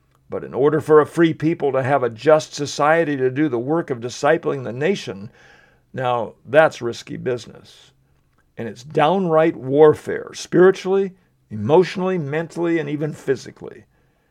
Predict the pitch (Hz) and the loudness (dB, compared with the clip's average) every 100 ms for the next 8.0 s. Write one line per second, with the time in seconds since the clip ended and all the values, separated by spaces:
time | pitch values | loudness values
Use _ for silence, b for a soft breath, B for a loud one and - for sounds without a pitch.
0 | _ _ _ - 120 123 117 - - 143 | _ _ _ -10 -4 -4 -4 -10 -4 0
1 | 123 123 185 208 - 131 131 - 165 - | 2 4 4 2 -4 -6 -6 -2 -2 -2
2 | 175 180 147 127 120 107 127 117 - 143 | -4 -2 0 0 0 -2 -8 -12 0 4
3 | 175 196 - 208 208 131 170 180 156 139 | 6 4 6 2 4 0 -2 -2 -4 -4
4 | 131 139 190 208 - 202 165 143 113 135 | -2 -2 -2 -4 -4 -6 -4 -4 -4 -4
5 | 117 127 175 190 190 160 147 139 175 170 | 0 0 2 0 0 -4 -8 -2 -2 -2
6 | 165 139 123 120 113 160 190 - - 165 | -8 -6 -6 -8 -2 2 2 2 -4 -6
7 | - 139 139 127 170 139 76 - 127 143 | -4 -4 -2 0 -2 -2 -10 -8 -8 -8